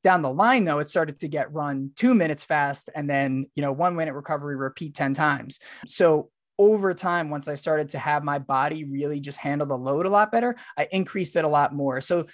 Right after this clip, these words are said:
the closer to the race that I got, the longer the intervals got. Um, you know, so to say, obviously with the taper period in there where I actually did no speed work before in the two-week taper. In terms of when I started the speed work, I did a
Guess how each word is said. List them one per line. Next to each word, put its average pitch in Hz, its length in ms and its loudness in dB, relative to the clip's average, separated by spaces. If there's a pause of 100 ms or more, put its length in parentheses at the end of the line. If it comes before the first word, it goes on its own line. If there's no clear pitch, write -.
(160)
the 175 80 -4
closer 240 440 4
to 185 80 2
the 165 80 0
race 156 240 2
that 156 120 2
I 151 120 2
got, 143 260 0 (100)
the 147 140 -6
longer 160 300 -2
the 143 160 -10
intervals 143 400 -4
got. 135 340 0 (260)
Um, 139 380 0 (300)
you 147 100 -6
know, 123 140 -4
so 147 200 0
to 131 120 -4
say, 107 420 -4
obviously 156 460 0
with 143 100 -8
the 135 60 -8
taper 147 340 -4
period 135 380 -2
in 131 80 -2
there 131 180 -2
where 135 120 0
I 139 120 0
actually 143 280 -4
did 131 180 -8
no 165 180 2
speed 143 300 -6
work 135 240 -4
before 135 500 -2 (180)
in 147 80 -4
the 143 100 -2
two-week 135 360 -6
taper. - 440 -8 (180)
In 175 80 0
terms 226 240 4
of 175 100 4
when 170 140 2
I 151 60 0
started 160 380 0
the 175 60 -8
speed 190 260 -10
work, 196 400 -4
I 143 100 -2
did 151 200 -2
a 139 320 -2